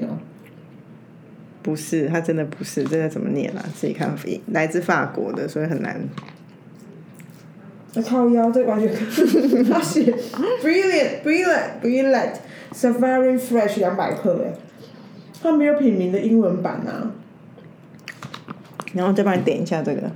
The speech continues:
Speaker 1: 橄榄油。啊。
Speaker 2: 而且是松露。
Speaker 1: 诶。
Speaker 2: 而且是
Speaker 1: 是。哦，有香，有香。
Speaker 2: 对啊。
Speaker 1: 嗯。大家好，这是A D切切。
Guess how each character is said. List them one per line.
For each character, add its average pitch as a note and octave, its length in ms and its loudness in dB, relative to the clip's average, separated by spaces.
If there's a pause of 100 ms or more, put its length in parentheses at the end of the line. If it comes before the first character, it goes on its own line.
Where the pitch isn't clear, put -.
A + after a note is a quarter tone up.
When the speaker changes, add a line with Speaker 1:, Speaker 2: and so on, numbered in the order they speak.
(800)
Speaker 1:
橄 F3 160 -2
榄 E3 100 2
油。 D#3 340 -2 (640)
啊。 G3+ 220 0
Speaker 2:
而 G3+ 60 6
且 G#3+ 140 4
是 F#3 140 0
松 E3+ 320 0
露。 D#3 200 0 (500)
Speaker 1:
诶。 D#4 720 4 (140)
Speaker 2:
而 - 20 2
且 F#3+ 140 4
是 G3 160 2
Speaker 1:
是。 A3+ 180 2 (1120)
哦， A#3 220 4
有 G#3 200 6
香， C4 400 2
有 G#3 140 4
香。 G3+ 480 0 (840)
Speaker 2:
对 D#3+ 100 -4
啊。 - 160 -6 (220)
Speaker 1:
嗯。 F#3 340 -2 (3000)
大 A3+ 60 2
家 A3+ 140 6
好， G3+ 180 4
这 G3 140 2
是 F#3+ 160 0
A F#3 180 2
D F3+ 160 0
切 F3+ 200 0
切。 D#3 320 -2